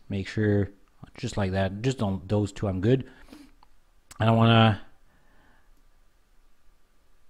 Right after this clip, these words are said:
make sure I don't want any lightsaber right now. See, it's off. So right here, I'd like it to be open. There you go, my lightsaber is open.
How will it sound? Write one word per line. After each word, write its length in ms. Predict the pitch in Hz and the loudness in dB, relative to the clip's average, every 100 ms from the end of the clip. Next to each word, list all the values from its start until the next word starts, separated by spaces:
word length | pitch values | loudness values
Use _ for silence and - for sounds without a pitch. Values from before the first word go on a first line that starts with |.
| - - - | -20 -20 -14
make 240 | - 120 110 | -2 0 0
sure 160 | - | 2
I 80 | 123 | 4
don't 160 | 113 113 | 4 4
want 160 | 113 | 4
any 220 | 110 107 104 | 4 2 0
lightsaber 880 | 110 131 151 160 139 143 139 139 - - - - - | 2 2 2 0 4 6 6 4 -2 -20 -20 -20 -16
right 320 | - 127 113 120 | -2 0 2 2
now. 540 | 113 104 143 240 226 - - - - _ | 2 2 2 0 -4 -16 -20 -20 -20 _
See, 160 | - | -10
it's 240 | 110 - - | -8 -10 -4
off. 460 | 120 147 202 - - - - _ _ | 2 4 4 0 -20 -20 -20 _ _
So 640 | - - 113 107 104 104 | -14 -2 0 2 2 2
right 360 | 104 123 127 120 | 4 6 6 4
here, 560 | 107 131 131 113 143 | -2 2 4 4 4
I'd 140 | 131 107 | 2 2
like 320 | 107 107 107 | 2 2 0
it 160 | - - | -6 -8
to 100 | 107 | -6
be 200 | 101 110 | 2 6
open. 560 | 151 170 202 202 - - - _ _ _ _ _ - _ _ _ _ - - - _ - - - - - _ - - - - | 6 6 4 4 -2 -18 -20 _ _ _ _ _ -20 _ _ _ _ -20 -20 -20 _ -20 -20 -20 -20 -20 _ -20 -20 -20 -16
There 240 | 98 107 | -10 -8
you 80 | 107 | -4
go, 180 | 107 104 | -2 0
my 160 | 104 | 0
lightsaber 500 | 104 107 - 104 101 | 2 0 0 -2 0
is 80 | 95 | 0
open. 300 | 92 87 87 | -2 -6 -14